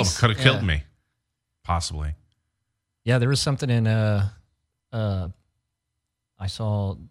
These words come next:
Speaker 1: the other day in, in Major League Baseball where a guy fouled off a ball and it shot out and hit the person on deck right in the mid, the center of their helmet.
Speaker 2: And it cracked the helmet?
Speaker 1: It was just like, yeah. And, like, the guy had just enough reaction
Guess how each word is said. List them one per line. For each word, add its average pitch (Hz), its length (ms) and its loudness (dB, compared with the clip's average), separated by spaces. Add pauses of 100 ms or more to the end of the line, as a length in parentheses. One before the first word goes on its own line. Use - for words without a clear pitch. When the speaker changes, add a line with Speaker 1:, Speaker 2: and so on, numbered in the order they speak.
Speaker 1:
the 107 100 -4
other 101 100 0
day 107 200 0
in, 92 240 -2 (120)
in 92 380 -4 (120)
Major 110 220 -2
League 95 160 -4
Baseball 101 400 -6
where 87 120 -10
a 95 40 -12
guy 98 220 -10
fouled 101 360 -8
off 98 220 -8
a 95 40 -16
ball 101 460 -8 (320)
and 110 120 -4
it 95 140 -6
shot 110 460 -2
out 104 240 -6
and 101 120 -4
hit 107 140 -4
the - 60 -10
person 110 320 -2
on 98 220 -2
deck 104 320 -2
right 101 380 -6
in 110 220 -4
the 98 320 -4 (600)
mid, 117 320 4
the 107 100 2
center 127 400 2
of 107 100 0
their 98 120 0
helmet. 107 340 -2 (540)
Speaker 2:
And 95 100 2
it - 60 -6
cracked 87 260 0
the 85 80 -2
helmet? 82 300 0 (160)
Speaker 1:
It 123 80 -6
was 101 120 -4
just 104 160 -10
like, 110 100 -14 (320)
yeah. 110 240 -8 (580)
And, 113 260 0 (140)
like, 127 360 -4
the 127 80 2
guy 131 220 2
had 123 240 2
just 123 200 -6
enough 120 260 0
reaction 107 680 -2